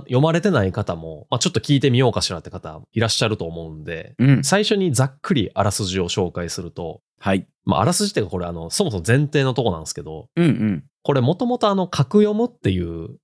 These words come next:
Speaker 1: まあなんか小説投稿サイトって言ったらいいんかな？
Speaker 2: うんうんうん。
Speaker 1: あそこ発信の、まあ、小説で、
Speaker 2: うん。
Speaker 1: えー、格読むにも上がってるし、書籍にもなってるし、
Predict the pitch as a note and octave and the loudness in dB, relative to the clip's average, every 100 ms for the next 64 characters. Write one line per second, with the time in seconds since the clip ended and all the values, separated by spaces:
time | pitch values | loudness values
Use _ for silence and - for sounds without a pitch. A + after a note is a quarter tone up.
0 | _ G2+ F2+ F2 - D#3+ G#3 A#3+ A3+ - | _ -6 -4 -4 -2 0 2 0 -2 0
1 | A3+ A3 A3 G#3 A3 F3 G2 - E2+ D#2+ | 0 0 0 2 2 2 0 -6 -8 -10
2 | D#2 D2+ - C3+ _ - E3+ E3 C3 D3+ | -12 -14 -16 -16 _ 2 4 4 4 4
3 | C3 G2+ A#2+ E2+ - - A#2+ E3 F#3 F3+ | 4 2 0 -2 -8 -4 -2 0 0 0
4 | A3 - - A2+ F#2+ E2+ G#2 D#3+ A#2+ - | 0 0 0 2 2 0 2 2 2 2
5 | D3 C#3 D3 - C3+ C3 A#2+ D#3+ B2 E2 | 0 2 0 -2 -4 -2 0 0 0 -4
6 | _ _ - C3 F#2+ F#2+ F#2 G#2+ D#3+ G3 | _ _ 0 2 2 0 -4 -2 0 2
7 | G3+ G#3 A3 A3+ G#2 - _ A2+ A2 G#2+ | 2 2 2 2 0 -2 _ -2 0 -2
8 | - A2 G#2+ - D#3+ F#2 _ - - F#3+ | 0 0 0 -2 -4 -4 _ -6 -2 0
9 | - F#2+ E2+ D#2+ E2 _ F2+ - - - | 0 -2 -4 -10 -12 _ -8 -4 0 -2
10 | - | -4